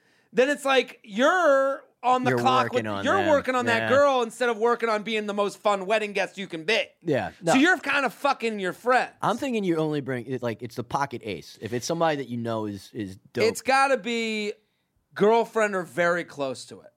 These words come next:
Speaker 2: Okay.
Speaker 1: To me. And I think for this guy with the ex, when you go to a wedding,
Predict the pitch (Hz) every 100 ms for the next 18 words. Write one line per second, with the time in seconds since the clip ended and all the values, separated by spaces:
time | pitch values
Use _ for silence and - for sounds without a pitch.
0 | - 98 104 90 _ _ - 196 196 127
1 | 82 _ _ _ 202 208 196 185 180 190
2 | 214 202 247 262 262 254 - _ _ _
3 | - 185 175 302 240 233 202 196 190 185
4 | 190 - 180 175 170 190 233 208 - -
5 | - 175 185 247 247 233 262 233 202